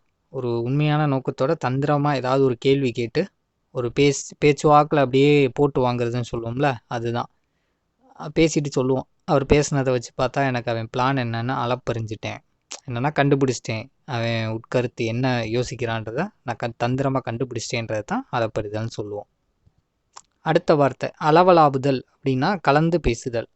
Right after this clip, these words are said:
அது என்னப்பா கலந்து பேசுதல் அப்படின்னா, ஒரு ஃப்ரெண்ட்ஸா இருக்கட்டும், ரிலேட்டிவா இருக்கட்டும், அவங்கள்ட்ட வந்து மனம் திறந்து, ஆ, உரிமையோட பேசி பழகுறது தான், ஆ, இந்த அளவலாவுதல். அ, வீட்டுக்கு வந்த ரிலேட்டிவ்ஸ் கிட்ட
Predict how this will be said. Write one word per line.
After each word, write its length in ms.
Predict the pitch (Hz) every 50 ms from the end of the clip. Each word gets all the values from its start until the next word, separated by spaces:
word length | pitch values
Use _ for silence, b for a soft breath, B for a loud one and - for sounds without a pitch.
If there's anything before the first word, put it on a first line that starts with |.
| _ _
அது 160 | - 165 135
என்னப்பா 340 | 135 139 147 147 143 156 139
கலந்து 380 | - 135 123 127 131 143 143 131
பேசுதல் 480 | - 123 117 - 127 117 120 120 113
அப்படின்னா, 460 | 110 113 117 123 156 208 220 170 131 120 - _ _ _ _ _ _ _ _ _ _
ஒரு 340 | _ - 139 135 135 135 127 -
ஃப்ரெண்ட்ஸா 320 | - 143 143 143 - 156
இருக்கட்டும், 400 | 139 127 120 117 127 131 131 131
ரிலேட்டிவா 400 | 131 135 139 135 - 131 127 123
இருக்கட்டும், 460 | 120 117 113 - 120 - 123 131 135 - -
அவங்கள்ட்ட 320 | 139 127 127 123 120 127
வந்து 180 | 127 127 143 156
மனம் 300 | 147 127 127 135 147 147
திறந்து, 520 | - 139 135 131 131 127 139 143 165 - _ _ _ - - _ _ _ 240 208 156
ஆ, 200 | 135 131 127 123
உரிமையோட 520 | 131 143 185 190 185 180 175 175 170 170
பேசி 340 | 160 - 147 147 139 - 143 -
பழகுறது 380 | 127 123 123 120 123 120 117 110
தான், 260 | 123 156 226 277 - _ _ _ _ _ _ _ - 139
ஆ, 240 | 123 120 117 117
இந்த 240 | 117 117 123 127 160
அளவலாவுதல். 800 | 196 - 135 123 120 117 120 117 113 110 107 110 107 113 107 - _ _ _ _ _ _ _ 196
அ, 100 | 147 143
வீட்டுக்கு 380 | 139 147 180 180 175 180 156 156
வந்த 320 | 156 151 143 147 147 143 135
ரிலேட்டிவ்ஸ் 480 | 139 143 151 156 147 143 156 143 139 -
கிட்ட 220 | - 156 -